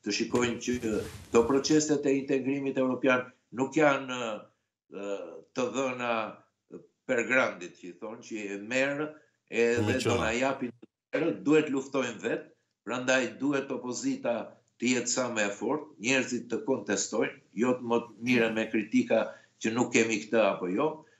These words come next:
Speaker 1: Opozita bëhet në bazë të ideve dhe atje ku po shkon vendi jon. Prandaj, momenti kryesor që ne duhet të fokusohemi është të mblidhemi të gjithë rreth opozitës dhe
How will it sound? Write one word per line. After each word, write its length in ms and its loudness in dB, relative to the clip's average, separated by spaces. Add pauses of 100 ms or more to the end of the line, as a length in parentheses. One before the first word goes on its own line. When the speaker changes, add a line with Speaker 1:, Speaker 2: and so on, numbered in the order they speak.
(160)
Speaker 1:
Opozita 840 0 (200)
bëhet 440 0
në 180 -10
bazë 320 -6
të 80 -4
ideve 560 -2
dhe 100 -2
atje 360 -2
ku 240 0 (420)
po 100 2
shkon 480 0
vendi 340 2
jon. 280 2
Prandaj, 520 2 (260)
momenti 560 -2
kryesor 580 0 (340)
që 120 -8
ne 220 -2
duhet 320 -2
të 60 -16
fokusohemi 680 -2
është 260 -4
të 120 0
mblidhemi 480 4
të 100 -6
gjithë 300 4
rreth 240 2 (140)
opozitës 720 0 (420)
dhe 360 4